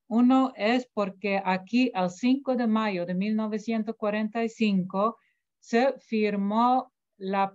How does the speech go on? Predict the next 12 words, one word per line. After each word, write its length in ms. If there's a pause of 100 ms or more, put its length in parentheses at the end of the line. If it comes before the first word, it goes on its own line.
paz 420
entre 680
un 240
comandante 720
o 420
el 80
general 640
alemán 680
y 380
un 480
comandante 680
canadiense. 960